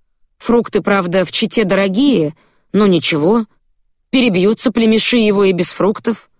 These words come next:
Он-то в свое время мальчишкой жил на одних макаронах и тушенке, и ничего, вон каким стал. Нет, на себя Надька хочет эти деньги потратить. Она всегда была такая мотовка.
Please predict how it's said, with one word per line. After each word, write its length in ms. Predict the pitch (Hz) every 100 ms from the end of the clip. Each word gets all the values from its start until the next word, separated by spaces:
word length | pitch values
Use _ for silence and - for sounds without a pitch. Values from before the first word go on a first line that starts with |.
| _ _ _ _ _ _ _ _
Он-то 300 | - 277 190
в 40 | 160
свое 280 | - 202 196
время 300 | 220 175 165
мальчишкой 600 | 190 185 214 - 185 170
жил 200 | 233 220
на 120 | 196
одних 260 | 190 226
макаронах 560 | 220 185 180 202 254 -
и 40 |
тушенке, 600 | 190 156 - 185 220 -
и 180 | 160 160
ничего, 600 | 175 160 - 156 156 220 - _ _
вон 260 | - 170 220
каким 280 | 247 202 226
стал. 440 | - 233 202 185 - _ _ _ _ _ _ _ _ _ _ _
Нет, 400 | 202 175 - - _ _ _
на 160 | 214
себя 400 | 226 247 208 233
Надька 380 | 196 165 - 147
хочет 360 | - 156 - 156
эти 140 | 147
деньги 340 | 160 165 151 151
потратить. 680 | 160 156 147 117 - - - _ _ _ _ _ _ _ _ _ _
Она 220 | 208 226 233
всегда 420 | - 240 233 262
была 260 | 196 196
такая 360 | 185 202 254 233
мотовка. 720 | 208 214 311 254 - 131 -